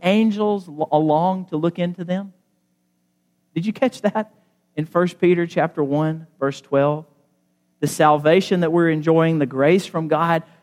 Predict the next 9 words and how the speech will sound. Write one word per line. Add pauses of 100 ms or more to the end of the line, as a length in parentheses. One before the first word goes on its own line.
(180)
Peter
says, (300)
"Things
into
which (120)
angels
long
to
look."